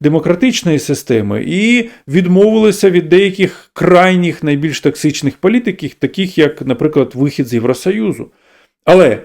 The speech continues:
стабільність і згуртованість також потребують зростання, а економіка Єврозони підгальмовує вже не один рік. І очевидно, що оцього гамільтонського стрибку поки що не вийшло.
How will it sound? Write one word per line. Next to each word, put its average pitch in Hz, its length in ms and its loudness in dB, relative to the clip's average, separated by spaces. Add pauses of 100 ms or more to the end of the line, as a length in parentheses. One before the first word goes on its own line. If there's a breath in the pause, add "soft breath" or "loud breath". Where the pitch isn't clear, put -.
(160)
стабільність 185 760 0
і 175 40 0
згуртованість 170 840 0
також 226 280 2
потребують 175 560 -2
зростання, 120 840 -2
а 135 180 2
економіка 220 580 0
Єврозони 170 560 0
підгальмовує 214 880 0
вже 175 420 0 (240 loud breath)
не 147 120 0
один 160 360 2
рік. 151 300 0
І 120 60 0
очевидно, 190 540 0
що - 360 2 (360 loud breath)
оцього 165 440 4
гамільтонського 151 1400 2
стрибку 247 680 0 (120)
поки 277 240 2
що 220 220 0
не 226 120 4
вийшло. 208 520 0